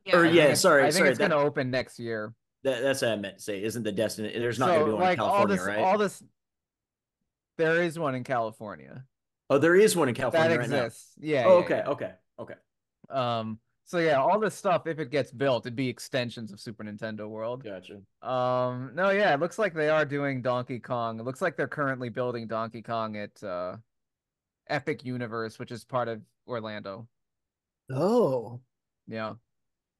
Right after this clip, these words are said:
Speaker 4: Stand
Speaker 3: They're
Speaker 4: corrected.
Speaker 3: The, a Donkey Kong coaster is being built with a minecart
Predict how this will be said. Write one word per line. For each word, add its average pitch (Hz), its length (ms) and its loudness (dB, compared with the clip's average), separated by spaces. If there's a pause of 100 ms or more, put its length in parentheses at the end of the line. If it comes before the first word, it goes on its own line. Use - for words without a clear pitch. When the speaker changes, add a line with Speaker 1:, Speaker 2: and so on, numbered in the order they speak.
(120)
Speaker 4:
Stand - 260 -2
Speaker 3:
They're 117 160 -2
Speaker 4:
corrected. 135 420 -4 (460)
Speaker 3:
The, 123 320 -6
a 117 160 -8
Donkey 131 420 -4
Kong 139 360 -4
coaster 131 500 -6
is 107 80 -12
being 120 320 -10
built 117 340 -6
with 113 140 -10
a 117 80 -4
minecart 110 600 -6